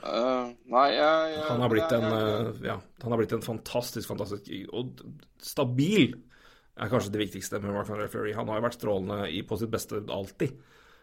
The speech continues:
Speaker 2: Men, eh, når det var, det visste man jo aldri. Det, og det, og
Speaker 1: Mm.
Speaker 2: ditto bra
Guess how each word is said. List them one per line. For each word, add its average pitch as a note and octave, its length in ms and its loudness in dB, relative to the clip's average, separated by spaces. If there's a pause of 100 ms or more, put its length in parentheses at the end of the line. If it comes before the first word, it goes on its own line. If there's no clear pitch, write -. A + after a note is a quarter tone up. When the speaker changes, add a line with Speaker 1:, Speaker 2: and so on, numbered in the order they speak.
(140)
Speaker 2:
Men, A2 320 2
eh, G#2+ 420 2
når A2+ 280 4
det G2+ 160 4 (160)
var, A#2+ 220 4
det B2+ 340 4 (500)
visste B2 220 0
man G#2+ 140 2
jo A2+ 100 6
aldri. G#2 260 2
Det, A2+ 400 -2
og A2 140 2
det, A2+ 180 6
og A2 380 2 (100)
Speaker 1:
Mm. A2+ 240 -6 (400)
Speaker 2:
ditto C3 540 2
bra B2 240 8